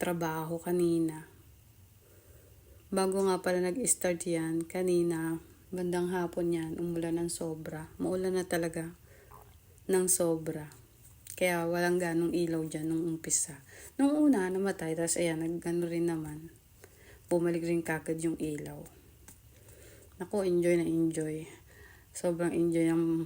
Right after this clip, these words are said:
kapatid ko dyan. Ayun o, meron na nag-umpisang sumasayaw si kuya. Hindi ko lang pangalan nun eh. Basta kapitbahay ng kapatid ko.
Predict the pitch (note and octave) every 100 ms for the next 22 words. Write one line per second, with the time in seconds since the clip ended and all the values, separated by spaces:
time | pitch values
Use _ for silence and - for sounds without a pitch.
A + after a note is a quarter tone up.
0 | - D#3+ E3 E3 E3 E3+ D#3+ D#3 D3+ D#3
1 | - - - - - - - - - -
2 | - - - - F3 F3 D#3+ D#3+ E3+ E3
3 | E3+ E3+ E3 D#3+ E3 E3 - D#3+ - E3
4 | D#3+ - D#3 D#3 - D#3+ E3+ D#3+ D3+ D3+
5 | - - E3+ F3+ F3+ F3 E3+ E3 D#3+ E3
6 | E3 D#3+ D#3 E3 F3+ - E3 - - D#3+
7 | D#3+ D#3+ E3 D#3 D3+ D3+ - -